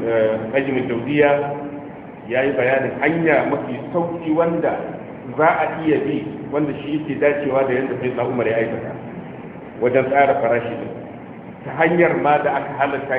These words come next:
kenan, wanda aka sanin malaman sunna abin da suka tabbatar shine haramun ne. Wanda Ibn Taymiyyah ya bada misali da hadisin da muka karanta, hadisin Anas bin Malik. Yace in ka duba hadisin Anas bin Malik, yace,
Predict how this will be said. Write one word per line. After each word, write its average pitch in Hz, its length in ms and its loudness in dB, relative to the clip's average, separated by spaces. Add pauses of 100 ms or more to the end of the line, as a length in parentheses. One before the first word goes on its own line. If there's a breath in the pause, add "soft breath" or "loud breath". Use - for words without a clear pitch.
kenan, 127 320 -2
wanda 180 80 2
aka 190 240 -2
sanin 170 240 2
malaman 151 320 2
sunna 214 280 2 (680)
abin 160 160 -4
da - 160 -8
suka 147 60 2 (100)
tabbatar 151 300 -4 (100)
shine 170 160 -2
haramun 117 480 -2
ne. - 40 -8 (1600)
Wanda 143 560 4 (240)
Ibn 226 120 0 (120)
Taymiyyah 143 560 2
ya 143 80 -2
bada 147 240 2
misali 127 320 -2
da 110 160 -4
hadisin 123 240 -6
da 113 80 -6
muka 113 240 -6
karanta, 113 480 -2
hadisin 113 240 -6
Anas 113 240 -4
bin 104 160 -6
Malik. 113 320 2 (560)
Yace 190 160 -2 (160)
in 208 80 -2
ka 190 80 2
duba 214 240 2
hadisin 151 320 -2
Anas 139 240 0
bin 120 160 -2
Malik, 117 320 2 (720)
yace, 190 400 4